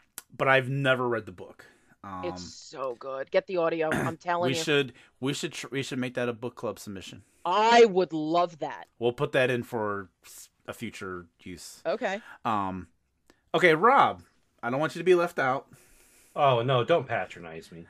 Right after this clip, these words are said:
Speaker 1: I'm not patronizing you. I'm try-, I'm trying to be a good host, all right? <laughs> Give me a book you read. It
Speaker 3: Scary
Speaker 1: could be
Speaker 3: Stories to
Speaker 1: anything.
Speaker 3: Tell in the Dark.
Speaker 1: What is it?
Speaker 3: Scary Stories to Tell in the Dark.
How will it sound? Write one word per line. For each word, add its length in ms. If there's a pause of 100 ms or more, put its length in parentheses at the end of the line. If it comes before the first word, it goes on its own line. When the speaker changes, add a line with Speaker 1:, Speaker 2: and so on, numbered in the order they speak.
(140)
Speaker 1:
I'm 120
not 260
patronizing 720
you. 180
I'm 120
try-, 240 (240)
I'm 120
trying 440
to 80
be 160
a 80
good 240
host, 420
all 80
right? 460 (1300)
<laughs> 720
Give 160
me 120
a 60
book 320
you 100
read. 280 (920)
It 100
Speaker 3:
Scary 20
Speaker 1:
could 80
be 60
Speaker 3:
Stories 40
to 60
Speaker 1:
anything. 300
Speaker 3:
Tell 100
in 60
the 60
Dark. 360 (640)
Speaker 1:
What 160
is 100
it? 180 (1080)
Speaker 3:
Scary 440
Stories 360
to 100
Tell 220
in 80
the 60
Dark. 340